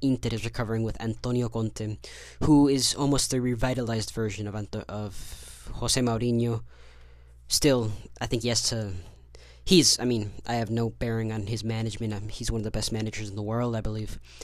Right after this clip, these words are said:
And I think he was giving the short end of the stick, as I've said multiple times on this podcast with Chelsea. But I believe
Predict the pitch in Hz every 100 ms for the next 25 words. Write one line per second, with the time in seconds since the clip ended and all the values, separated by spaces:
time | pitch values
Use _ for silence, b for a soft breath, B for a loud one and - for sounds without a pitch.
0 | B B B 107 104 110 110 113 107 101
1 | - 120 113 107 110 104 - 123 117 107
2 | 104 - 113 107 113 135 127 113 104 101
3 | 104 101 110 98 - 101 - - - 113
4 | - 117 98 - B B B - 110 107
5 | - - 117 131 120 113 101